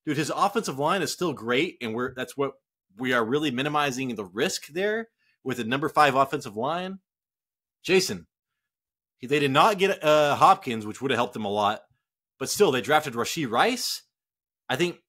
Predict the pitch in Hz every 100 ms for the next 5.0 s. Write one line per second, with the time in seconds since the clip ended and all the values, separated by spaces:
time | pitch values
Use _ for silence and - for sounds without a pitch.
0 | _ _ - 147 190 139 - 147 196 240
1 | 196 139 135 127 143 120 113 143 208 160
2 | 120 110 120 113 - 160 170 190 190 190
3 | 190 196 190 _ _ _ _ _ _ -
4 | 127 135 139 135 131 127 123 123 117